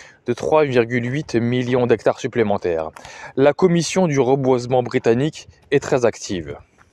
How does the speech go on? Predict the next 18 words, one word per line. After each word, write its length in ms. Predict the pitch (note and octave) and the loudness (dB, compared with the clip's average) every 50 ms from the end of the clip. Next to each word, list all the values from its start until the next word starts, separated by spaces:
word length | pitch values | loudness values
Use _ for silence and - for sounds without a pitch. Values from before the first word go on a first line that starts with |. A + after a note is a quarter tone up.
| _ - - - - - - - - - _ - | _ -20 -20 -20 -20 -20 -20 -20 -20 -12 _ 0
Oui, 240 | D3 F#3+ C4+ - - _ - - _ - - - - - - | 2 2 2 2 0 _ -16 -20 _ -20 -20 -20 -20 -6 -4
interrompit 580 | B2+ C3 - - B2+ A2+ A#2 A2+ G#2 - B2+ | -2 -2 0 0 0 2 2 0 -2 -6 -4
Kars 320 | - - C3 A2 - - - | 0 2 2 2 0 0 -2
à 100 | A#2 A#2+ | 0 0
nouveau. 320 | A#2 A2+ G#2+ A2+ A2 - - - - - - - - - - - - - - - | 0 0 0 2 0 0 -2 -8 -20 -20 -20 -20 -20 -20 -20 -20 -20 -20 -14 -2
En 160 | - D3 D3 | 0 0 0
dix-neuf 300 | C#3+ C3+ F#3 G#3+ A3+ G#3+ | 2 2 4 4 4 4
cent 220 | F3+ - - F#3 E3+ | 2 0 0 0 2
vingt, 300 | D#3+ F3+ A3+ C4+ C#4 - - - - - _ | 4 4 4 2 2 -2 -8 -18 -20 -6 _
on 140 | D3 D3+ D3+ | 0 2 4
avait 240 | D3+ D3 C#3+ D#3+ D3 | 4 6 6 4 2
prévu 300 | - - D#3 D#3+ G#3 A3+ | 4 2 2 2 4 4
le 100 | D#3+ C#3+ | 4 4
reboisement 580 | C3 C3+ C3 C3+ C3 C3 C3+ C3 F3 G#3 G3+ | 4 4 4 4 4 2 2 4 2 2 4
de 100 | D3 C3+ | 4 4
deux 120 | B2+ C#3 E3 | 4 4 4
millions 320 | F3+ F#3 F3+ F3+ F#3 F3 | 4 4 4 4 4 4
d'hectares. 500 | D3+ C#3 - - B2+ G#2+ G2 F#2+ F#2+ - | 2 0 2 2 4 4 4 4 2 -2